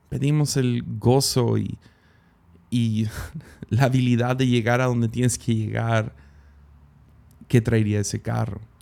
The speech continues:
En vez de pedir un novio, a lo mejor es hora de pedir el amor que deseamos a través de ese novio. En vez de pedir dinero, <laughs> es pedir toda la seguridad que ese dinero nos traería,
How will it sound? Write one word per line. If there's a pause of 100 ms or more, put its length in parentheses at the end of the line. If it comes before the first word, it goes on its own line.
En
vez
de
pedir
un
novio, (1500)
a
lo
mejor
es
hora
de
pedir
el
amor
que
deseamos
a
través
de
ese
novio. (1120)
En
vez
de
pedir
dinero, (380)
<laughs>
es
pedir
toda
la
seguridad
que
ese
dinero
nos
traería,